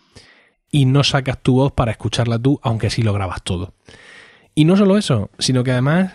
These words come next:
directamente, pues, puedes meter efectos. Es decir, puedes coger y a esta voz directamente meterle un, antes de la grabación, meterle una caja de ecualización, eh, para ya directamente que se grabe ecualizado.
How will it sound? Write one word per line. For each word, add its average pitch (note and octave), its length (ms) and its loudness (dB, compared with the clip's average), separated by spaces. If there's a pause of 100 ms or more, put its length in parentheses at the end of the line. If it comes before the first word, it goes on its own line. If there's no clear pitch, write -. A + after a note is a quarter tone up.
(120)
directamente, C#3+ 800 0
pues, - 180 -4
puedes C#3+ 240 0
meter A#2+ 260 -2
efectos. - 520 -6
Es A2 80 -4
decir, A2 260 -2
puedes C#3 280 -2
coger D3+ 340 0
y A#2 180 -2
a A#2 60 0
esta B2 200 -2
voz C#3+ 200 0
directamente B2 540 -2
meterle A#2+ 340 0
un, A2+ 320 -2 (300)
antes C3 380 0
de A2+ 100 -2
la A2+ 100 0
grabación, A#2 480 -2
meterle A#2+ 300 -2
una A#2 180 0
caja A#2 340 -2
de G#2+ 100 0
ecualización, C3+ 800 -2 (920)
eh, G2+ 580 -2 (300)
para G2 360 -2
ya G#2+ 320 -2
directamente A#2+ 540 0
que G#2 100 -4
se - 120 -6
grabe G#2 240 -2
ecualizado. E3+ 680 0